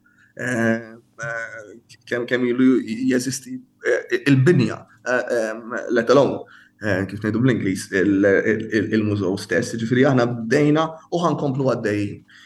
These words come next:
Em, inkomplu għaddejjin permezz ta', ta', em, investiment sostanzjali fir-restawr tal-binja biex inkomplu niftħu għall pubbliku u, u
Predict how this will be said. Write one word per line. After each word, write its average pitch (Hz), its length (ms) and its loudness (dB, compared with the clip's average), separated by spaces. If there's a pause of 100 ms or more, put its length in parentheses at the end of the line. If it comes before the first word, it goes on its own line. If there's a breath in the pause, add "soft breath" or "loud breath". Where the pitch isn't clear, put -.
(120 loud breath)
Em, 127 280 2
inkomplu 135 420 2
għaddejjin 127 580 0
permezz 117 500 -6
ta', 101 240 -8
ta', 113 440 -10 (420)
em, 110 460 -14 (460)
investiment 123 720 -6
sostanzjali 117 800 -10 (340)
fir-restawr 127 600 0
tal-binja 123 500 0 (220 loud breath)
biex - 200 -12
inkomplu 110 480 -2
niftħu 143 480 0 (140)
għall 110 260 -8
pubbliku 147 460 -4 (640 loud breath)
u, 170 80 4
u 165 320 4